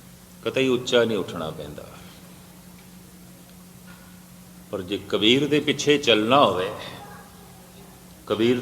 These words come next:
ਤੇ ਘਾਟੀ ਦਾ ਮਾਰਗ ਹੈ, ਪਹਾੜੀ ਰਸਤਾ ਹੈ।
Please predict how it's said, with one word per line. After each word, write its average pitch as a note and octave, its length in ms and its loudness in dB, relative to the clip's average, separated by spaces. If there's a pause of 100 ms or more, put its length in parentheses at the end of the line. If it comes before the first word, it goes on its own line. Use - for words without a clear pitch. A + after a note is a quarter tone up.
ਤੇ A#2 200 -2
ਘਾਟੀ G2 320 2
ਦਾ G2 160 0
ਮਾਰਗ D2+ 400 -6
ਹੈ, - 140 -16 (1000)
ਪਹਾੜੀ G2+ 420 0
ਰਸਤਾ - 320 -6
ਹੈ। - 220 -16